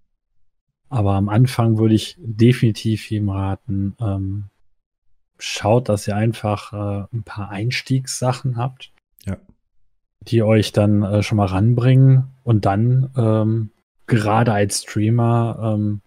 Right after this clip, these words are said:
Speaker 1: einfach versuchen, frei zu sprechen. Denn Fakt ist, äh, das, was ich nämlich auch glaube, was, äh, vielleicht auch einigen am Anfang schwerfällt, äh, im,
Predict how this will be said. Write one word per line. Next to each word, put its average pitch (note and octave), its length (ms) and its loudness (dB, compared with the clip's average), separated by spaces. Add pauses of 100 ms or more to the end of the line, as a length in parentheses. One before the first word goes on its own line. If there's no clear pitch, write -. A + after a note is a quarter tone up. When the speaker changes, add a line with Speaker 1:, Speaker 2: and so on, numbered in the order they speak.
(460)
Speaker 1:
einfach A2 220 0
versuchen, A#2 460 0
frei D3 300 -2
zu - 200 -6
sprechen. G2+ 600 -12 (680)
Denn A2+ 520 4
Fakt C3 420 -4
ist, A#2 380 0
äh, A2 200 2
das, B2 300 2
was G#2 140 -2
ich A2 180 0
nämlich G#2+ 340 0
auch G2 300 -8
glaube, A2 600 0
was, - 380 -6
äh, G2 360 -8
vielleicht G2+ 340 -4
auch G#2 80 -8
einigen A2 380 -2
am G2 100 -4
Anfang G#2+ 380 -4
schwerfällt, A2 800 -6 (800)
äh, A2 280 -4
im, A2 440 -2